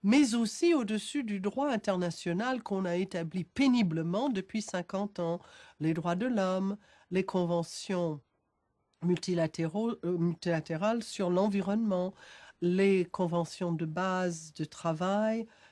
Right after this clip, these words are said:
du Bureau international du travail. Tout ça, on l'oublie. Et puis, on fait des décisions à l'O M C qui disent, « Bon, le commerce, ça prime tout. Et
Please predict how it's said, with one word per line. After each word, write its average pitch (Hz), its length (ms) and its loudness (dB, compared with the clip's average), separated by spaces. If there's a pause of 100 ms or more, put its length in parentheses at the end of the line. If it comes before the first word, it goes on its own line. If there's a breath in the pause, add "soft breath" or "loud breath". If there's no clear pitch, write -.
(160 loud breath)
du 170 120 -6
Bureau 170 300 0
international 165 800 -2
du 160 160 -8
travail. 233 460 -2
Tout - 220 -4
ça, 339 420 0 (440)
on 339 120 6
l'oublie. 247 560 4 (160)
Et 220 100 2
puis, 226 400 0 (300 soft breath)
on 202 120 4
fait 311 400 -2
des 277 200 0
décisions 226 800 -4
à 220 80 2
l'O 220 200 2
M 175 140 0
C 247 380 -2
qui - 240 -8
disent, « 180 400 -2 (100)
Bon, 175 220 0
le 226 160 0
commerce, 208 680 0 (260 loud breath)
ça - 240 0
prime 170 360 0
tout. 226 360 -4 (1300)
Et 180 240 0